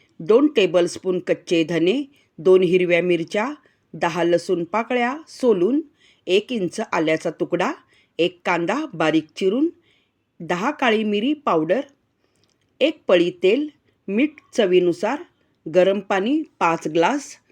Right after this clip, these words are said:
थोडीशी कोथिंबीर व हळद. आता आपण कृती जाणून घेऊया. दोन टेबलस्पून धने भाजून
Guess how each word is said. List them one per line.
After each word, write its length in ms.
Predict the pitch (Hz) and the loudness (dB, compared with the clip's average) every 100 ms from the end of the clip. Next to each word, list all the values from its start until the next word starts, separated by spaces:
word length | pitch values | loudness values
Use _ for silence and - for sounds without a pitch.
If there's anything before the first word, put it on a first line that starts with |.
| _ _ | _ _
थोडीशी 440 | 202 170 185 - 185 | 0 2 2 -2 -6
कोथिंबीर 680 | 185 165 190 180 180 311 302 _ _ - | -4 -2 -4 -4 -2 -2 -4 _ _ 0
व 100 | 247 | 0
हळद. 320 | 233 143 135 - _ _ - | 2 0 -2 -8 _ _ -8
आता 240 | 170 - | -6 -2
आपण 360 | 269 - 269 302 | -2 -2 -2 -2
कृती 400 | 302 214 185 294 | -2 -6 -2 -2
जाणून 360 | 233 170 160 156 | 0 2 2 0
घेऊया. 360 | 156 143 139 143 _ _ _ _ - | -2 -4 -6 -10 _ _ _ _ -8
दोन 300 | 165 220 302 | 0 2 2
टेबलस्पून 720 | 302 233 214 214 - 220 220 | 2 0 0 -4 -4 -6 -2
धने 280 | 196 190 202 | -2 2 0
भाजून 480 | 180 180 160 208 | 0 -2 -2 -2